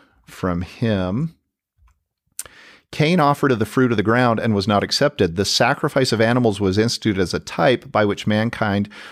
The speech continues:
was to discern the great sacrifice which God had prepared. To offer a sacrifice contrary to that, no faith could be exercised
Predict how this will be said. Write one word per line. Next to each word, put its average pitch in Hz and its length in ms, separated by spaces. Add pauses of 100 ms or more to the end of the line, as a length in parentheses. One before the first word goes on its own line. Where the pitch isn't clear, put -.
(120)
was 104 220
to - 120
discern 117 360
the 107 80
great 98 300
sacrifice 98 760
which 98 220
God 87 180
had 87 100
prepared. 110 540 (360)
To 117 200
offer 143 400
a 160 60
sacrifice 123 640
contrary 156 640
to 104 120
that, 98 220
no 117 380
faith 131 400
could 170 360
be 160 200
exercised 101 760